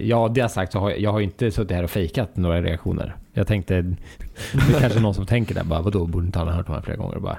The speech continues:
"Jo, alltså jag känner igen dem, men jag har inte hört dem i, eh, detail."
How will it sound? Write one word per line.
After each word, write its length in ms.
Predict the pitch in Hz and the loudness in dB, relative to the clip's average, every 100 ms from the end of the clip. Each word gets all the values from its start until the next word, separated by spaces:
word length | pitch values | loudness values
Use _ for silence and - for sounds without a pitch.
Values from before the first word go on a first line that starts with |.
| - | -2
"Jo, 200 | 104 98 | 2 2
alltså 180 | 92 107 | 2 0
jag 120 | 92 | 0
känner 200 | 104 98 | 0 2
igen 200 | 104 92 | 2 0
dem, 120 | 65 82 - | -2 -6 -4
men 120 | 104 | -2
jag 80 | 98 | 0
har 40 | |
inte 180 | 92 90 | 0 0
hört 180 | 87 87 | -2 0
dem 120 | 92 | -2
i, 220 | 87 85 - - - - - - - - _ _ _ | 0 -2 -6 -14 -16 -16 -16 -18 -20 -20 _ _ _
eh, 480 | - 85 69 67 64 - 92 87 - - - | -8 -6 -4 -4 -6 -8 -10 -12 -14 -16 -6
detail." 420 | 123 123 110 90 | -4 -2 -2 -4